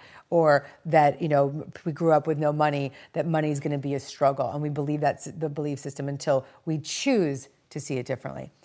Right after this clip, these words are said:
You know, I grew up in a, in a home where there was no, a lot of financial insecurity. And when I was twenty-one years old, I was like, I made a decision. I was on my own. I was, you know, out of college. I'm gonna support myself, and I gotta make some money.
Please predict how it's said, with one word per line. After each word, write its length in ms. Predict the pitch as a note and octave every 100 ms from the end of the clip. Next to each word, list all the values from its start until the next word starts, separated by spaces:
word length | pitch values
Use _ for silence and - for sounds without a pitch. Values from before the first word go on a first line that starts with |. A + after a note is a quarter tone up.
| _ -
You 60 |
know, 60 | G3+
I 120 | G3
grew 180 | D#3 D#3
up 180 | C#3+ D3+
in 60 | C#3
a, 80 | -
in 100 | E3+
a 60 | D#3+
home 200 | D3+ C3+
where 120 | C3
there 100 | C3
was 200 | C3+ B2+
no, 280 | C#3 B2+ - D#3 - - -
a 80 | D#3
lot 180 | D3
of 80 | D3
financial 420 | D3+ C#3 C3+ -
insecurity. 600 | C#3 C#3+ - - - - - - - - -
And 340 | D#3+ D3+ D3
when 160 | D#3+ E3
I 180 | D#3 D#3
was 360 | D#3 D3+ C#3+ _ _ -
twenty-one 600 | - G3+ A#3 D4+ C4+ A3+
years 260 | G3+ G3 D#3
old, 460 | C3+ B2+ - - _ _ _ _ _ _ _ _
I 120 | E3+ E3+
was 160 | D#3+
like, 260 | D#3 D3 - F3+
I 80 |
made 160 | F3 F#3
a 60 | G3
decision. 460 | G#3 D#3+ C#3 C#3
I 80 | C#3
was 120 | C#3
on 160 | C#3+ F3+
my 140 | G#3+
own. 200 | F#3+ F3+
I 40 | D#3
was, 160 | C#3+ -
you 80 |
know, 80 | D#3
out 160 | - F3
of 80 | G3+
college. 420 | F#3 F3 E3+ D#3
I'm 140 | C#3+
gonna 300 | C#3+ D#3 D3
support 340 | C#3+ D#3+ G3 G3
myself, 520 | G#3+ - D#3 D#3 D3+
and 100 | D3
I 140 | D#3+
gotta 160 | D#3 F#3+
make 160 | F#3+ F#3
some 160 | F#3
money. 300 | D#3+ D#3 D3